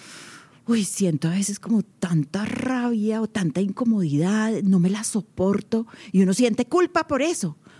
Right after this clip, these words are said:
porque nadie le explica que siempre se basa en la rivalidad,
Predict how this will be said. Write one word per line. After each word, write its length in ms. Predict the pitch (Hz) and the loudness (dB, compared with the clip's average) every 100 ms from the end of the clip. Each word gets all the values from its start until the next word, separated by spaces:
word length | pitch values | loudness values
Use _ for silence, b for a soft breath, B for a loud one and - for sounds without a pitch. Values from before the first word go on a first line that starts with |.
| - | -6
porque 360 | 170 165 156 147 | -2 -2 0 2
nadie 540 | 156 185 220 233 285 | 4 4 4 2 2
le 100 | 311 | 0
explica 760 | 254 - - 175 - 151 196 b b b | -2 -6 0 0 0 -4 -6 b b b
que 240 | - 190 - - | 0 0 0 -8
siempre 760 | - - 208 254 285 254 277 | -14 -6 0 2 2 0 -4
se 160 | 277 220 | -4 -2
basa 360 | 156 139 180 - _ | -2 -2 -6 -8 _
en 320 | 196 190 180 | -2 0 0
la 160 | 170 160 | -2 -4
rivalidad, 800 | 160 160 135 131 131 196 180 | -4 -4 -4 -4 -2 -2 -2